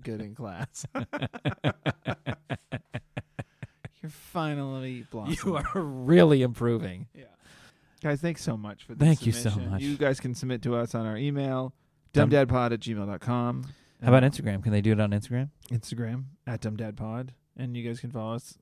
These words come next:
Speaker 1: at tho-, that same handle on TikTok or Twitter.
Speaker 2: Mm-hmm. At Dumb Dad Pod. Short for at Dumb Dad Podcast. See how he did that?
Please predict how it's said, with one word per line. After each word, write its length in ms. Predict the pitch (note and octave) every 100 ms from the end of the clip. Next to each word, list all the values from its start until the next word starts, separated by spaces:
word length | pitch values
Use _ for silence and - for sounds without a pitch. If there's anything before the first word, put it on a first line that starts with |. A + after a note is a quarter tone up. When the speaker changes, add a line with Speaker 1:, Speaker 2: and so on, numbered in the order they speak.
| -
Speaker 1:
at 120 | - - -
tho-, 340 | A2+ A#2 A#2+ -
that 220 | B2 B2
same 220 | C#3 C3
handle 320 | B2+ C3+ D3
on 220 | C#3+ C3+ C#3+
TikTok 420 | D#3 - F3 F#3
or 240 | F#3 F#3
Twitter. 460 | F#3 B3+ A#3 A#2 F#2+ - A#2+
Speaker 2:
Mm-hmm. 120 | C3+ D3
At 120 | C#3+
Dumb 140 | B2+ C#3+
Dad 180 | D3+ C#3+
Pod. 260 | E3+ A2 - _ _ _ _ _
Short 220 | - D3
for 100 | -
at 120 | D3
Dumb 140 | D3 D3
Dad 180 | D3+ C3
Podcast. 580 | D#3 D3 G#2 G2+ - - -
See 160 | -
how 60 | C#3
he 60 | C3+
did 140 | C#3+
that? 160 | D#3+